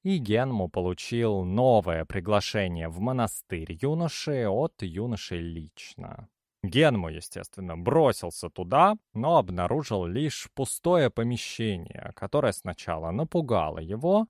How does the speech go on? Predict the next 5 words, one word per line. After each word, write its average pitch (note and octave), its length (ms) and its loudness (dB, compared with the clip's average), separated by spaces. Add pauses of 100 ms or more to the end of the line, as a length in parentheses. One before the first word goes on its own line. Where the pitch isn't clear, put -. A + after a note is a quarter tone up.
но D3+ 220 -2
затем C#3+ 460 0
послышался G2+ 760 -4
звук E2 340 -6
флейты, F2 880 -4